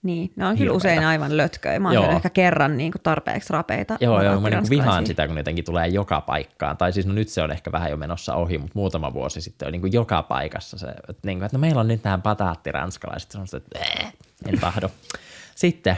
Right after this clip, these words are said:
Speaker 2: pakasteherneet.
Speaker 1: Ö, aliarvostettu.
Speaker 2: Niin,
Speaker 1: Mä rakastan
Speaker 2: niin on.
Speaker 1: pakasteherneitä.
Speaker 2: Kyllä, joo, joo, ihan siis
Speaker 1: <laughs>
Speaker 2: itsellä aivan sama. Ne on niin ihania, just semmosia melkein kuin tuoreita, mut ei sit kuitenkaan ihan, mutta silti ihania, kauniita pikkuherkkuja.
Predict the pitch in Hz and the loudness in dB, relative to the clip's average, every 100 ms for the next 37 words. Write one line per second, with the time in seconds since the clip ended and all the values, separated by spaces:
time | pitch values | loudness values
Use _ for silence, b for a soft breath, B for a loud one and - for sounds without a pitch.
0 | - 160 160 101 - 87 104 95 80 80 | 0 0 2 0 0 0 2 2 0 -2
1 | 90 - B B B B B B - - | -2 -2 B B B B B B -8 -4
2 | - 285 339 185 170 180 202 220 226 - | 0 4 6 6 6 4 2 0 -2 4
3 | 190 196 277 339 339 143 110 98 - 214 | 8 8 8 6 6 6 8 8 8 8
4 | 170 - - 117 180 139 - 98 87 87 | 8 8 8 8 6 6 6 6 6 4
5 | - 104 95 98 - 135 - - 85 - | 4 6 6 6 8 6 6 4 4 4
6 | 104 90 82 92 120 113 98 B B B | 4 4 2 2 2 4 2 B B B
7 | 113 110 110 139 139 95 76 80 - 92 | 0 2 2 2 2 2 2 0 -2 -2
8 | 98 90 - 170 170 110 92 95 - 147 | 0 0 0 2 2 2 0 0 0 4
9 | 123 104 95 92 92 - 90 87 - 78 | 4 4 4 4 2 2 2 2 0 0
10 | 76 80 76 - 139 131 104 92 - 110 | 2 2 2 2 2 2 0 -4 -4 0
11 | 123 113 110 120 117 143 143 110 92 90 | 0 0 0 0 0 0 0 0 0 0
12 | 104 98 90 87 82 - - 90 _ 87 | 2 2 2 0 0 -2 -4 -8 _ -8
13 | - 107 95 - 82 87 | -2 -2 -2 -4 0 0